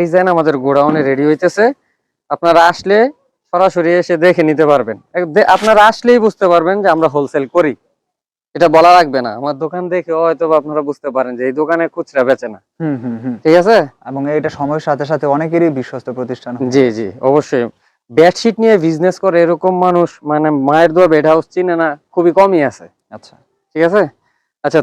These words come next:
Speaker 1: তারপরে দেখাইলাম হলো আমাদের দুইশো আশি টাকা আর তিনশো পঞ্চাশ টাকার যে প্রাইজের আছে, ওই দুইটা। এই প্রাইজের আর না দেখাই, তো সময়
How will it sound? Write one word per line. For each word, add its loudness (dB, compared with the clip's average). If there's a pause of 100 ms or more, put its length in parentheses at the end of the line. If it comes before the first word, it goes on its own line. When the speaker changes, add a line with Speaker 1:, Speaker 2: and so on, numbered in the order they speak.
Speaker 1:
তারপরে 4
দেখাইলাম 2
হলো 2
আমাদের 0 (920)
দুইশো 0
আশি 2 (180)
টাকা 2
আর 2
তিনশো -6
পঞ্চাশ -4
টাকার 2
যে 0 (100)
প্রাইজের 0
আছে, 0 (220)
ওই 0
দুইটা। -2 (300)
এই -2
প্রাইজের 2
আর 0 (100)
না 2 (120)
দেখাই, 0 (500)
তো -10 (160)
সময় -2